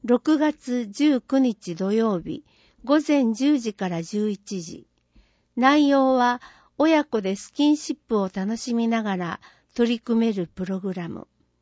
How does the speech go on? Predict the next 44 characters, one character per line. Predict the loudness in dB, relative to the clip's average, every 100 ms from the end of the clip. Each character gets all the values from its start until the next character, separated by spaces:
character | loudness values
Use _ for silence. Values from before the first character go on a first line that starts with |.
| _ _ _ _ _ _ _
費 | -2 2
用 | 4 4 0
は | -4
六 | -6 -8 -4
百 | -4 -4 -8
円。 | -8 -8 _ _ _ _ _ _ _ _ _ _ -2
お | 2
申 | 4
し | 2 -2
込 | -2
み | 0 2
は | 0 -2 -4 _ _ -10
来 | -2 0 0
館 | -2 -2 -2
か | -2 -2
電 | 0 -2
話 | -2 -4
で | -4 -6 -8 _ _ _ -2
南 | 2 4 4 4
区 | 2 -6
ス | -8 -6
ポ | -2 0
ー |
ツ | -2 -10
セ | -6 -2
ン | -2
タ | -4 -10
ー | -12 -14
へ。 | -20 _ _ _ _ _ _ _ _ _ _ _
先 | -2 2 2
着 | 0 -4 -2 -2
十 | 2 4 6
二 | 4
組 | 2 -2 -2
で | -6 -12
す。 | -16 -20 _ _ _ _ _ _ _ _ _ _ _ _ 0
宇 | 0
品 | 2 2 2 0 -6 _
ピ | 4 4
ン |
ポ | 4 2 4
ン | 2
広 | 0 0 -2
場。 | -4 -12